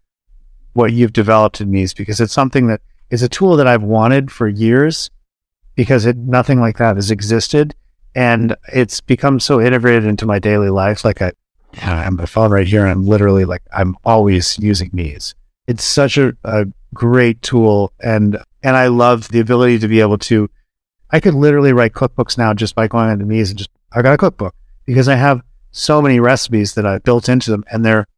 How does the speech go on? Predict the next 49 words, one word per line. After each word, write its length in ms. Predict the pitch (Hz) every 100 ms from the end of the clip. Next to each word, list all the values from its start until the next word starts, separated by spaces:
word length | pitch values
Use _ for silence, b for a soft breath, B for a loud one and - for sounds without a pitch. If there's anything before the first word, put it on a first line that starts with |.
| _ _
the 80 | -
interface 520 | 123 131 131 120 107 - _ -
is 240 | 127 120 110
always 380 | 123 127 127
improving. 680 | 110 101 117 110 110 107 104 -
It's 140 | 127
a 80 | 139
really 280 | 135 139 113
great 240 | 110 98
tool. 360 | - 110 95 - _ _ _ _ _ _
I 80 | 123
know 120 | 127
this 200 | 123 117
is 120 | 127 113
an 80 | 117
overused 760 | 120 117 113 107 110 107 95 - _
term, 460 | - 156 147 113 104
but 160 | 110
it's 280 | 113 104 -
totally 440 | - 151 135 113 101
a 60 |
game 260 | 101 101 90
changer, 460 | 92 85 - 52 _
and 80 | 113
it 40 | 104
has 200 | 110 98
been. 120 | 95 - - - - _ _ -
So 160 | - 110
I 80 | 120
just 160 | 117
wanted 240 | 131 110 -
to, 160 | - - -
to 120 | 123
thank 300 | 139 127 123
you 60 | 110
for 140 | 110
that, 200 | 104 98 98 _
for 160 | 98 127
what 140 | 117
you 80 | 113
guys 160 | 113 101
have 100 | 101
developed. 380 | 104 120 120 113
I 40 |
think 160 | 107 104
it's, 160 | -
it's 280 | 107 110 -
wonderful. 400 | 120 127 113 117
And 160 | 107